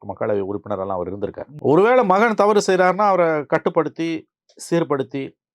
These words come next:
Speaker 2: ம்.
Speaker 1: நெறிப்படுத்தி, "வேண்டாம், இதெல்லாம் நமக்கு வந்து,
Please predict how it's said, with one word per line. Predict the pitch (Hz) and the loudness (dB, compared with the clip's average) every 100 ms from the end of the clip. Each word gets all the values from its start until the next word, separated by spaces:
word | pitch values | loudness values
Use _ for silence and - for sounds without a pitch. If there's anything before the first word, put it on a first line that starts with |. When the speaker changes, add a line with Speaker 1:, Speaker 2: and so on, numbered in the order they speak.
| _ _ | _ _
Speaker 2:
ம். | 120 | -6
Speaker 1:
நெறிப்படுத்தி, | 123 147 143 131 120 131 127 - _ | -2 0 0 -4 -4 -8 -10 -12 _
"வேண்டாம், | - 127 156 135 127 120 | -4 -2 0 0 0 -2
இதெல்லாம் | 113 117 113 95 _ _ _ _ _ _ | -6 -4 -6 -8 _ _ _ _ _ _
நமக்கு | 101 110 113 | -10 -8 -6
வந்து, | 117 123 127 113 107 | -6 -4 -2 -2 -4